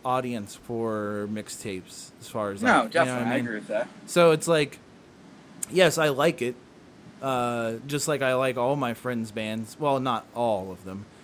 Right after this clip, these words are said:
Speaker 1: but
Speaker 2: No.
Speaker 1: you know, I like it and I support it, and I think it's a great thing, and I think what you're doing is really good. And I mean, I have, I've bought,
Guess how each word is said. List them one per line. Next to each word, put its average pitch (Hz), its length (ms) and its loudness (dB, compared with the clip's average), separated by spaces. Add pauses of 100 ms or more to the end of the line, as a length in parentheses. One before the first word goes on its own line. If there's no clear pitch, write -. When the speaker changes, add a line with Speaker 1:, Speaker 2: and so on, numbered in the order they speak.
(240)
Speaker 1:
but 139 320 0
Speaker 2:
No. 123 140 -2 (260)
Speaker 1:
you 139 100 -6
know, 107 260 -4 (300)
I 151 140 2
like 170 320 4
it 175 120 0
and 151 120 -4
I 139 80 0
support 143 420 2
it, 127 140 0
and 123 100 -6
I 120 80 -4
think 123 180 -6
it's 117 140 -10
a 120 40 -6
great 113 280 -4
thing, 120 260 -4
and 117 80 -4
I 113 60 -4
think 107 260 -8
what 113 140 -6
you're 107 140 -6
doing 117 320 -4
is 107 180 -8
really 107 220 -4
good. 104 260 -6 (460)
And 139 160 -2
I 139 120 2
mean, 139 100 -2
I 131 100 2
have, 135 280 0
I've 117 360 -2
bought, 135 280 2